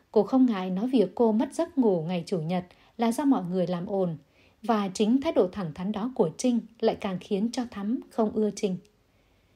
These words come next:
Sau khi ăn sáng xong, chị Thắm nảy ra ý kiến. "Cả tuần làm việc vất vả, hay là hôm nay gia đình mình đi ăn uống sang chảnh một chút nhỉ? Trời nắng thế này,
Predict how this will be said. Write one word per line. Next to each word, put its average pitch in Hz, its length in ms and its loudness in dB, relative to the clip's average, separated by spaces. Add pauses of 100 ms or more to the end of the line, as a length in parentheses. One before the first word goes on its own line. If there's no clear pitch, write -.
(300)
Sau 233 200 0
khi 208 340 4
ăn 196 280 -4
sáng 180 260 -6
xong, 233 300 -2 (360)
chị 233 140 4
Thắm 190 320 0
nảy 196 200 2
ra 170 120 -2
ý 185 120 0
kiến. 185 340 -2 (920)
"Cả 220 120 8
tuần 208 320 4
làm 202 160 0
việc 185 200 2
vất 277 180 0
vả, 180 320 0 (280)
hay 277 160 8
là 214 80 6
hôm 254 220 6
nay 262 200 8
gia 269 120 6
đình 202 220 6
mình 190 160 4
đi 240 80 4
ăn 254 120 2
uống 220 200 4
sang 277 260 2
chảnh 190 220 0
một 190 160 2
chút 370 220 2
nhỉ? 240 220 8 (420)
Trời 190 140 4
nắng 196 220 2
thế 277 100 2
này, 226 300 0